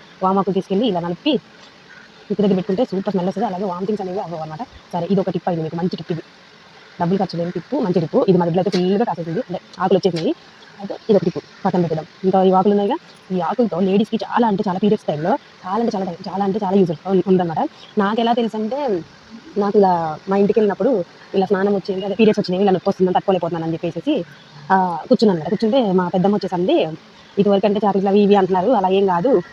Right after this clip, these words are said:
వామాకు ఒకటి తీసుకుని, జీలకర్ర, వామాకు ఒకటి తీసుకుని, దీన్ని శుభ్రంగా కడిగేసుకొని, జీలకర్ర ఉంటుంది కదా, జీలకర్ర వేసుకొని, శుభ్రంగా నమిలేసి, రసం మింగేసి, ఆకు ఊసేసేయండి. కడుపు నొప్పి రెండు నిమిషాల్లో తగ్గకపోతే అడుగే" అంది. సరే అని చెప్పి నేను ఏం చేయలే, అంటే ఏమీ మాట్లాడలే,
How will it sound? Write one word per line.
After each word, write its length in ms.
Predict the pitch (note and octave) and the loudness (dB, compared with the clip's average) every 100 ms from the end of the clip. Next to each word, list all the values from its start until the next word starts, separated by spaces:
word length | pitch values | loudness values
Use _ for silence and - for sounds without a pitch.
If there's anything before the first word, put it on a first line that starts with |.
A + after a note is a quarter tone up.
| - - - F3 | -20 -20 -16 -4
వామాకు 380 | F#3+ G3+ A3+ G#3 | 0 2 0 -2
ఒకటి 200 | F3 F3 | -6 -2
తీసుకుని, 520 | G3+ - G#3 D#4+ A3 - - - - - | -2 0 2 4 2 -2 -20 -20 -20 -4
జీలకర్ర, 420 | E3+ A3 A3+ F3 E3 | 0 0 0 -4 -6
వామాకు 260 | F3+ F#3+ - | -6 -6 -6
ఒకటి 120 | D#3+ | -8
తీసుకుని, 260 | E3+ F3+ | -6 -2
దీన్ని 120 | G#3 F#3+ | 0 2
శుభ్రంగా 260 | E3+ G3 | 2 2
కడిగేసుకొని, 500 | F#3 E3+ F#3+ D#3+ C#4 - - - - - | 0 0 0 0 -4 -6 -20 -20 -14 -2
జీలకర్ర 260 | G3+ A3 F3+ | 0 0 -2
ఉంటుంది 200 | E3 E3 | -4 -2
కదా, 100 | F#3 | 0
జీలకర్ర 280 | F#3+ G#3 | 0 0
వేసుకొని, 420 | G3 F3 - E3 D#4 | 0 -2 -4 -4 -6
శుభ్రంగా 540 | - F#3 F3 G3+ G3+ | -6 -2 0 2 2
నమిలేసి, 480 | G#3+ G#3 F#3+ G#3 D#4+ - - | 2 2 2 2 -2 -4 -8
రసం 240 | F3 A#3+ | -4 0
మింగేసి, 460 | A3+ G3+ E3 F#3 F4 - - - - | 2 4 2 2 0 -2 -18 -20 -2
ఆకు 160 | G3 B3+ | 2 4
ఊసేసేయండి. 480 | A#3 F#3+ E3 F#3+ F4 D#3+ - - - | 4 0 0 4 2 2 -10 -4 2
కడుపు 180 | G#3 B3 | 4 6
నొప్పి 200 | G#3+ C4 | 4 4
రెండు 180 | G#3+ A3 | 4 6
నిమిషాల్లో 360 | G3 A#3 B3 | 6 6 4
తగ్గకపోతే 280 | F3+ G3+ G3 | 2 -2 0
అడుగే" 200 | F#3 F3+ | 2 2
అంది. 180 | A3 D3+ - - - - - D#4+ | 0 -2 -8 -20 -16 -12 -10 -2
సరే 160 | A3+ A#3+ | 2 4
అని 120 | A#3 | 4
చెప్పి 140 | A3 C4 | 0 0
నేను 120 | A#3+ | 2
ఏం 140 | A#3 | 2
చేయలే, 320 | G#3 - - | 2 0 -8
అంటే 180 | F3+ - C#3+ - - - - F#3 | -6 -6 -6 -12 -12 -12 -6 2
ఏమీ 320 | G#3 G#3+ F#3 E3 D3+ - - - | 4 6 4 -2 -6 -4 -4 -2
మాట్లాడలే, 260 | G3+ G3+ | 0 0